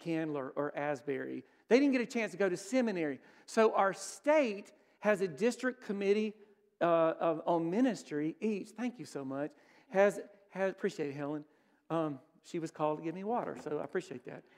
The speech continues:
They, they were called to preach or to do something for God, but, but, but maybe ordination wasn't their calling. And I tell you,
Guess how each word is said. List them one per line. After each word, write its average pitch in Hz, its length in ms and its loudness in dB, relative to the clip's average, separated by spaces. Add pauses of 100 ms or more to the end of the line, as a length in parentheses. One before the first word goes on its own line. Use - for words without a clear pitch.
(880)
They, 269 240 4 (1300)
they 208 100 -2
were 254 120 -2
called 254 600 -4
to 202 60 -10
preach 240 640 -6
or - 60 -4
to 190 60 -4
do 208 180 -4
something 196 400 -6
for 196 120 -4
God, 214 280 0
but, 208 140 0 (280)
but, 190 100 -4 (260)
but 208 180 2 (600)
maybe 233 380 0
ordination 208 840 4
wasn't 147 300 -2
their 147 100 -2
calling. 151 640 -4 (640)
And 147 80 -10
I 165 80 -10
tell 170 220 -8
you, 208 220 -2